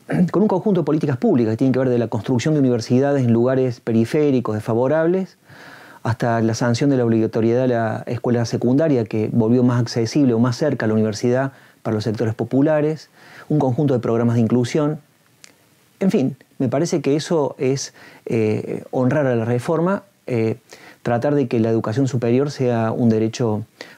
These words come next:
para todos y para todas. Si tuviera que tomar una frase del manifiesto Liminar, la complementaría de la siguiente manera. Eh, las libertades que nos faltan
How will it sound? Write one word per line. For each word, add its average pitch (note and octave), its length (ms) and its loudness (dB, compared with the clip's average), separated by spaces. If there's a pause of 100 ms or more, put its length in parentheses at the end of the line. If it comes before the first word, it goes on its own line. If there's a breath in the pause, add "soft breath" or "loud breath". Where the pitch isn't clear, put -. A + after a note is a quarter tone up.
para G#2+ 160 -2
todos B2 200 0
y - 20 0
para G#2+ 180 -2
todas. G#2 300 -6
Si C3+ 200 0
tuviera E3 280 0
que D3 80 -4
tomar D#3 360 -2 (420 loud breath)
una C3+ 580 2
frase C#3+ 440 -2
del A2 120 0
manifiesto G#2+ 400 0
Liminar, C3+ 440 2 (580 loud breath)
la A#2+ 200 -2
complementaría A#2+ 760 0
de A#2 120 0
la A2+ 380 2
siguiente B2 320 0
manera. B2 560 0
Eh, A2 320 -2 (760 loud breath)
las A#2+ 240 0
libertades B2+ 440 2
que D3 80 -2
nos C#3+ 120 0
faltan D#3 520 0